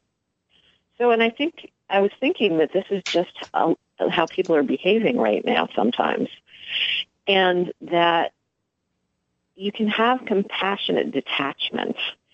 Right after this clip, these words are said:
where you're, you're not gonna go up and, um, you know,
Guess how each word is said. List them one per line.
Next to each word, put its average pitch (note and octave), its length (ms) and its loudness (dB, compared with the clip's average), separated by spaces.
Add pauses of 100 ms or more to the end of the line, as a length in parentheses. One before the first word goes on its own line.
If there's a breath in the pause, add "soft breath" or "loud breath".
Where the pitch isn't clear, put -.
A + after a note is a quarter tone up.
(640 soft breath)
where E3 640 2 (160)
you're, F#3 300 0
you're F3 420 2
not F#3 260 2
gonna E3+ 200 2
go D#3 340 4
up - 420 -2
and, D3 480 2 (240)
um, C#3+ 640 2
you D#3 140 0
know, C#3 340 2